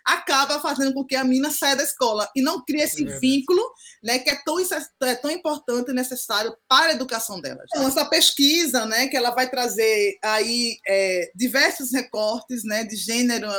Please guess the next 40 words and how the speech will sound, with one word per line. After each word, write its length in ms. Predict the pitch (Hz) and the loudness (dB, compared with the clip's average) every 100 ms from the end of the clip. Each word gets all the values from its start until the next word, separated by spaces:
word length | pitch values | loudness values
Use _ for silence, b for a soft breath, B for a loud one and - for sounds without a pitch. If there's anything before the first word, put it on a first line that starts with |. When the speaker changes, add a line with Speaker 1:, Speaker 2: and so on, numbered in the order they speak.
| 196 185 | -6 -8
Speaker 2:
Inclusive 500 | 180 233 160 208 247 | 0 2 4 2 2
com 140 | 285 | 4
recorte 480 | 233 226 220 233 226 | 4 6 4 4 2
racial, 420 | 247 - 214 151 | -2 2 4 4
né? 100 | 147 | 4
Speaker 1:
Com 60 | 247 | 4
recorte 760 | 262 254 226 240 247 - 247 247 | 4 2 0 0 -2 0 0 2
racial, 580 | 233 247 311 185 165 | 2 2 4 4 2
né? 160 | 165 175 | -2 -6
Pra 140 | 208 | -4
tu 120 | 214 233 | -6 -2
ter 180 | 233 | -2
ideia, 380 | 233 233 233 254 262 b b - | 2 2 2 0 -6 b b -12
de, 200 | 170 190 | -8 -2
da 500 | 202 202 196 190 185 | 0 4 4 2 0
quatrocentos 280 | 208 220 277 | -4 -2 0
e 120 | 285 | 0
trinta 80 | 262 | 2
e 20 | 240 | 0
oito 200 | 220 233 | 0 0
mil 200 | 240 214 | -2 -2
estudantes 460 | 226 214 208 190 | -6 -4 -4 -4
que 100 | - | -6
foram 240 | 233 233 233 | -4 -2 0
ouvidas, 320 | 233 254 269 | -2 -2 0
noventa 560 | 269 247 254 311 - 339 330 - | 0 0 0 0 -2 -2 -4 -8
e 80 | 247 | -6
quatro 340 | 226 202 202 | 0 0 0
por 120 | 233 | -6
cento, 540 | 247 233 214 240 277 269 - | -8 -4 -4 -6 -8 -14 -6
né, 240 | 180 214 233 - | -4 -2 -4 -4
é, 180 | 170 180 | -4 -2
desculpa, 440 | 226 - 226 175 | 0 -2 -6 -12
setenta 320 | 170 208 262 262 | -4 -2 2 2
e 40 | |
oito 140 | 240 | 2
por 120 | - 269 | -2 -4
cento 440 | - 226 240 - - b b - | -2 -2 -2 -8 -20 b b -8
são 260 | - 254 | -2 2
meninas 720 | 247 285 247 240 277 381 - | 4 4 4 4 2 -2 -6